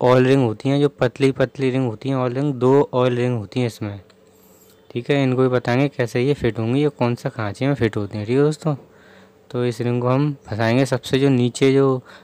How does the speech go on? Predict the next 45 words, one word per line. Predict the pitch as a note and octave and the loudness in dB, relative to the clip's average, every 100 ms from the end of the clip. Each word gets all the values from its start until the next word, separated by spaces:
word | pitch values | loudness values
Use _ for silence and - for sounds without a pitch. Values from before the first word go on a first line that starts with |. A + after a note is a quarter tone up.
| _ B2+ | _ -2
जो | |
हमने | A#2 B2 B2+ | 0 0 0
जो | C3 B2+ | 0 0
ring | A#2+ B2+ | -2 -2
डाली | A#2+ A#2 B2 | 0 0 -2
थी | B2+ C#3 | -2 -6
छल्ले | - G#2+ A2+ B2+ | -4 -2 2 4
वाली | A#2+ B2+ C3+ | 4 2 0
जो | B2+ | -2
थी | - C3+ | 0 0
ऑयल | C3+ B2 A#2+ | 2 2 2
ring, | C3 D3 - _ - _ _ _ | -2 -4 -8 _ -20 _ _ _
उसके | B2+ - D3 | -12 -4 0
नीचे | C3 B2 A#2 C3 | 0 0 -2 -4
side | - A#2+ A#2+ | 0 2 2
में | C#3 D3+ | -2 -2
ये | C3 C3 | -2 0
ring | E3 F3 - - _ _ _ _ _ | -2 -4 -10 -20 _ _ _ _ _
set | - B2 A#2 | -2 0 0
होती | A2 G#2 C3 | -4 -6 -4
है। | D3 D3+ _ _ _ | -4 -4 _ _ _
Set | - A#2+ A#2 | -4 -4 -2
करके | A#2 A#2 B2 | -6 -4 -4
आपको | A#2+ - D3+ | -4 -2 -2
दिखाते | C3+ A2 F#2+ - | -2 -4 -8 -8
हैं। | F2 | -12
ठीक | G2+ C#3 | -2 0
है | |
दोस्तों, | C#3+ D3 - C#3+ - - - _ _ - _ - _ - | 0 -2 -6 -10 -12 -20 -20 _ _ -20 _ -20 _ -8
जैसे | A#2+ - A#2 | -6 -4 -2
कि | |
आप | A#2+ A#2 | 0 0
देख | A#2 A#2 | -2 -2
रहे | B2 | 0
होंगे | B2 C3+ | 0 0
हमने | B2 A#2 B2 | 0 0 -2
ये | B2 C3 C#3 D3+ - - | -2 0 0 -2 -12 -10
जो | B2+ B2 A#2+ | -4 -2 -2
जिसका | A#2 - - B2+ | -6 -8 0 2
ये | B2+ - | 2 -4
खांचा | G2 F#2+ A#2+ | -8 -2 -2
होता | G#2+ - A2+ | -2 -2 -2
है | |
ring | G#2+ A2 | -2 -4
का | C3 D3 | -4 -4